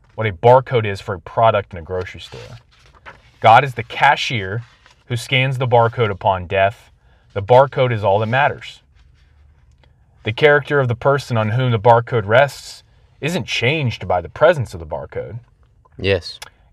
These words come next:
Speaker 1: God scans the barcode and forgiveness floods forth.
Speaker 2: Yes.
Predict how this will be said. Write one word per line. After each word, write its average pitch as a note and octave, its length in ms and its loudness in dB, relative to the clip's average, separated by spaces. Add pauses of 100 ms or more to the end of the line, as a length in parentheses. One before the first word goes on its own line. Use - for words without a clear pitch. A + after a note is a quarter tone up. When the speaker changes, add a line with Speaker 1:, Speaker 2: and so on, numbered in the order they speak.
Speaker 1:
God C3+ 260 6
scans D#3 540 -6
the A#2 100 -6
barcode G2+ 500 -2
and G2+ 120 -8
forgiveness C3 500 -4
floods D3 240 -2
forth. - 440 -2 (420)
Speaker 2:
Yes. F#2 360 -8